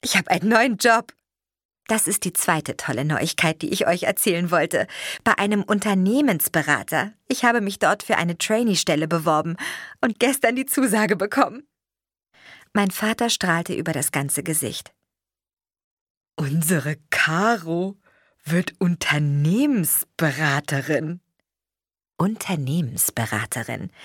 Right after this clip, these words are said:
Erst jetzt wurde mir bewusst, wie gut das klang. „Ähm, die Firma ist übrigens in Hamburg.“ „In Hamburg?“, fragte meine Mutter entsetzt.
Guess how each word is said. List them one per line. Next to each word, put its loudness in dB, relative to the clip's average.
Erst 0
jetzt -2
wurde -6
mir -4
bewusst, -2
wie 0
gut -4
das -2
klang. -2
„Ähm, 0
die 4
Firma 4
ist -2
übrigens 0
in 2
Hamburg.“ 2
„In 4
Hamburg?“, 2
fragte -2
meine -4
Mutter 0
entsetzt. -2